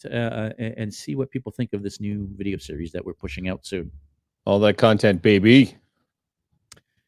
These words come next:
Speaker 1: Um,
Speaker 2: Ketchup chips are
Speaker 1: Obi-Wan.
Speaker 2: good. Oh, ketchup chips are good. I'm not arguing. Ketchup chips are amazing, but we're the only country that has ketchup chips because who would think to make chips with ketchup <laughs> flavor?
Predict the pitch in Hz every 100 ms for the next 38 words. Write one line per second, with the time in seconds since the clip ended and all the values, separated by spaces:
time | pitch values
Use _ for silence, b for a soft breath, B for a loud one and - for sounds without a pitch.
0 | _ _ _ _ _ - 180 185 185 175
1 | 170 170 165 165 160 160 156 147 131 _
2 | _ _ _ _ _ _ - 117 120 131
3 | 147 113 104 - - 214 175 202 214 147
4 | 143 - 92 127 151 85 - 113 135 120
5 | 87 110 117 85 - 127 104 - - -
6 | 90 78 82 127 104 76 71 104 90 -
7 | 117 120 113 120 113 107 113 104 101 92
8 | - 110 107 104 95 - 98 87 - 95
9 | 101 92 85 - - - 113 104 98 -
10 | 104 - 90 90 85 - - 98 - -
11 | 92 - - 113 107 104 - - - -
12 | - 95 131 -